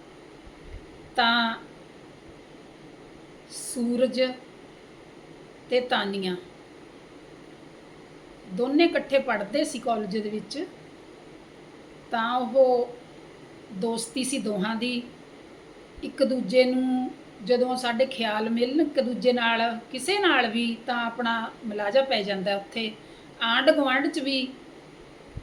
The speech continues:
ਜੇ ਆਪਣੇ ਵਿਚਾਰ ਮਿਲਣ ਕਿਸੇ ਨਾਲ ਤਾਂ ਆਪਾਂ ਸਹੇਲੀਆਂ ਬਣਾ ਲੈਂਦੇ ਹਾਂ, ਮਲਾਜਾ ਪਾ ਲੈਂਦੇ ਹਾਂ ਵੀ ਇਹ ਮੇਰੀ ਸਹੇਲੀ ਹੈ।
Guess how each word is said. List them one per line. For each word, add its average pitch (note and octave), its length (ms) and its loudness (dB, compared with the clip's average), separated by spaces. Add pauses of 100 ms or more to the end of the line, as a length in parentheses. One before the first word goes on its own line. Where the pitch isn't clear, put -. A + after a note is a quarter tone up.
(100)
ਜੇ A#3 160 4
ਆਪਣੇ B3+ 320 0
ਵਿਚਾਰ G#3+ 480 -2
ਮਿਲਣ A3+ 380 0
ਕਿਸੇ B3+ 320 -2
ਨਾਲ G#3+ 400 0 (180)
ਤਾਂ A#3+ 100 -4
ਆਪਾਂ A3+ 420 -2
ਸਹੇਲੀਆਂ A3+ 580 0
ਬਣਾ G3+ 280 -6
ਲੈਂਦੇ G3+ 360 -2
ਹਾਂ, G3+ 120 -4 (800)
ਮਲਾਜਾ G3+ 380 -4
ਪਾ B3 180 -2
ਲੈਂਦੇ F#3+ 240 -4
ਹਾਂ G3+ 60 -6
ਵੀ A3 140 -2
ਇਹ D#4 120 0
ਮੇਰੀ B3 220 2
ਸਹੇਲੀ A#3+ 520 -4
ਹੈ। - 60 -8